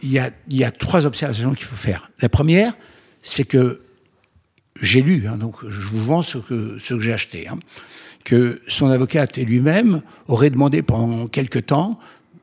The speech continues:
un, deux, trois ans, à, à la, à l'autorité de la, euh, de, de la fédération de, de se rencontrer parce qu'ils n'étaient pas d'accord sur la charte. Et il semblerait qu'ils ont eu, euh, une, euh,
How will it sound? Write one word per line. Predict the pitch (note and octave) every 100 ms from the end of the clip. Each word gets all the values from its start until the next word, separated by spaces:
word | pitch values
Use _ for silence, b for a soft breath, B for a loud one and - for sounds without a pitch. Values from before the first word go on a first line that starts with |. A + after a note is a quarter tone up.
| -
un, | C3 C#3+
deux, | A#2+ D3+
trois | - A2+ G#2+
ans, | D3+ G3+ G3+ B B B _
à, | - A#2 A2+
à | A#2+ C3+
la, | A2+ A#2+
à | -
l'autorité | B2+ B2 D3 C3 C#3
de |
la, | A#2
euh, | C2+ C#2 B1 B2+
de, | - - B1+ - -
de | C#3 B2 A#2 A#2+ B2+
la | B2+
fédération | B2 A2 A#2+ - F#3 A3+ A#3+ B B B -
de, | A2+ A#2+ B2
de | A#2
se | B2 B2
rencontrer | B2+ B2 A#2+ - F#3+
parce | A3 D#3+
qu'ils | E3+ A#2+
n'étaient | B2+ A#2+
pas | A2+
d'accord | A2+ G#2 D3+ G3+ F#3+ B B
sur | - C3+
la | A#2
charte. | - - - - - _ _ _ _ _ _ -
Et | A#2
il |
semblerait | - C3+ A2+ B2 F#3
qu'ils | - G#2+ - - - A#2+ A#2
ont |
eu, | C3+ D#3+
euh, | A#2+ A2+ B B -
une, | B2 A2+ G#2+
euh, | A2 A2 G#2+